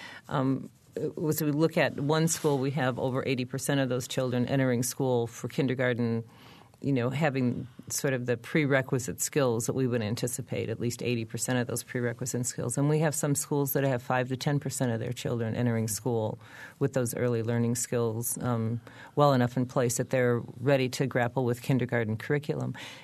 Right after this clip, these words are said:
And I think, you know, we need to recognize, too, that kindergarten curriculum today is, is pretty much what the first grade curriculum was. You know, we've moved pretty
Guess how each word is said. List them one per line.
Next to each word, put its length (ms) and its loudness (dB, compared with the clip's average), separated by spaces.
And 80 4
I 60 4
think, 240 -2
you 180 2
know, 120 4
we 100 4
need 140 2
to 60 2
recognize, 520 0
too, 160 0
that 100 -4
kindergarten 460 2
curriculum 680 0
today 360 4
is, 360 -2
is 360 -4
pretty 260 2
much 280 0
what 140 -2
the 80 -6
first 280 0
grade 200 0
curriculum 480 -2
was. 560 -2
You 120 0
know, 140 4
we've 220 2
moved 300 2
pretty 340 -2